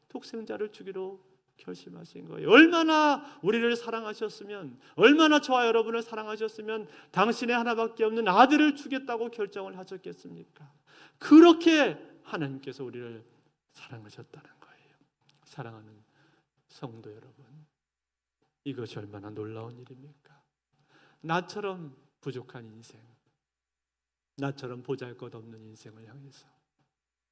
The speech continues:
나처럼 작은 존재를 향해서 하나님께서 당신의 아들을 주셨단 말이에요. 하나님이 인간이 되셨습니다. 그리고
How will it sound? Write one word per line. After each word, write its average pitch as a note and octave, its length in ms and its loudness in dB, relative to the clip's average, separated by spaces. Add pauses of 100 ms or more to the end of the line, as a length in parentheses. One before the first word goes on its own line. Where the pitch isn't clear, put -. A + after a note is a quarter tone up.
(260)
나처럼 C#4+ 520 8
작은 A#3 400 2
존재를 A#3+ 480 -4
향해서 G3 460 -18 (680)
하나님께서 G#3+ 920 -14 (380)
당신의 A2+ 600 -14 (340)
아들을 G#2+ 500 -12
주셨단 - 560 -20
말이에요. - 240 -20
하나님이 C4 460 4
인간이 B3+ 320 -2
되셨습니다. A3 640 -8
그리고 B3 440 4